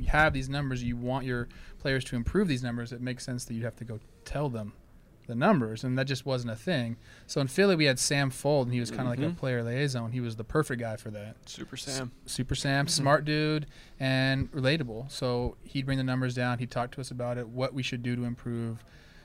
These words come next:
Speaker 1: you know, what, whatever. Is there anybody that's doing that here?
Speaker 2: So we're all doing that in the locker room now. We have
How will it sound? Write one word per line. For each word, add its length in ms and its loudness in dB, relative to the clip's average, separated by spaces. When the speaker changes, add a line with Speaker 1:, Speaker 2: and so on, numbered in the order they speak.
Speaker 1:
you 80 -2
know, 120 -2
what, 300 -6
whatever. 380 -2
Is 160 -4
there 100 2
anybody 540 0
that's 180 -8
doing 300 -2
that 160 -4
here? 360 -4
Speaker 2:
So 300 -2
we're 160 4
all 100 4
doing 260 2
that 140 -2
in 120 -2
the 80 0
locker 380 0
room 140 -6
now. 320 -4
We 140 -2
have 800 2